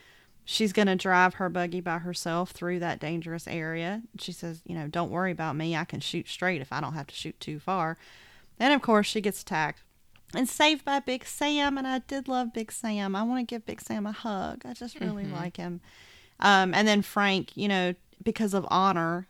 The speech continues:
Speaker 1: again, which Rhett Butler and I do share anger over waste.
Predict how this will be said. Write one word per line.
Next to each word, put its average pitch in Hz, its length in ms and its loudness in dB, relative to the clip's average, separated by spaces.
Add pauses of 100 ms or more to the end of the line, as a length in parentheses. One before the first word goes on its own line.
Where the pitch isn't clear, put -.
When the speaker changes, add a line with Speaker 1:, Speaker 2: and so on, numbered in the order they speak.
Speaker 1:
again, 175 600 2
which - 360 -4 (580)
Rhett 202 380 6
Butler 220 300 8
and 202 100 4
I 185 100 6
do 190 220 2
share - 320 0
anger 165 380 -2
over 156 220 -4
waste. 127 520 -6